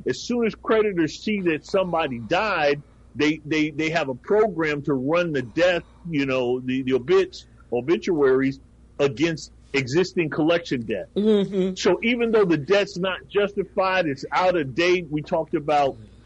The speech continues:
Speaker 1: you know, uh, statute of limitations last time.
Speaker 2: Right.
Speaker 1: Even though it's out of date, uncollectible, they're still processing it through the courts, and the courts are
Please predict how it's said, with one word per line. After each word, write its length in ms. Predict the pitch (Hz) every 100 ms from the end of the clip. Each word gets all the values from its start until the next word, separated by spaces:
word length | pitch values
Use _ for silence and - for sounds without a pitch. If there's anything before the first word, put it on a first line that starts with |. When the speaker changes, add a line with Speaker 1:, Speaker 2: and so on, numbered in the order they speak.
| _ -
Speaker 1:
you 120 | 147 143
know, 300 | 131 127 123
uh, 140 | 123 117
statute 440 | - 165 160 170
of 60 | 151
limitations 720 | 160 147 165 160 160 147 151
last 340 | 151 147 -
time. 320 | 165 151 147
Speaker 2:
Right. 300 | 214 202 143 123
Speaker 1:
Even 220 | 220 226
though 120 | 214
it's 100 | 175 -
out 180 | 196 196
of 160 | 170
date, 280 | 170 180 -
uncollectible, 960 | 180 196 - 180 190 214 170 135 143 143 - -
they're 160 | 135 170
still 420 | - 220 214 175 - -
processing 680 | - 196 202 - 175 - 156
it 180 | 156 135
through 260 | - 208 262
the 80 | 254
courts, 480 | - 185 160 170 - - -
and 140 | 156
the 60 | 151
courts 360 | - 226 214
are 120 | 170